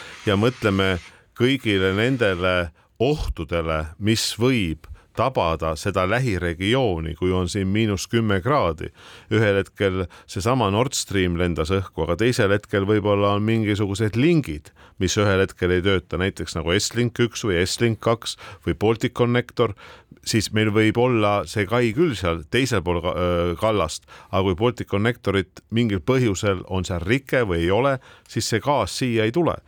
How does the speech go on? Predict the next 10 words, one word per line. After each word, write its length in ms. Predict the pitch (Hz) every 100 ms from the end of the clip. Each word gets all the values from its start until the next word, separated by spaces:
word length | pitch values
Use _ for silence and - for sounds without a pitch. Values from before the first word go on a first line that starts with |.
| - - -
Nii 140 | 113 107
et 160 | 98
midagi 400 | 135 151 117 87
ei 80 | 95
ole 120 | 92 87
teha, 320 | 151 127 82 78
aga 200 | 90 92
sellistes, 840 | - 139 120 95 - 95 90 - - - - - _ -
noh, 120 | 107 -
üliturbulentsetes, 1700 | 123 139 123 85 120 120 107 104 131 156 - 78 - - 65 -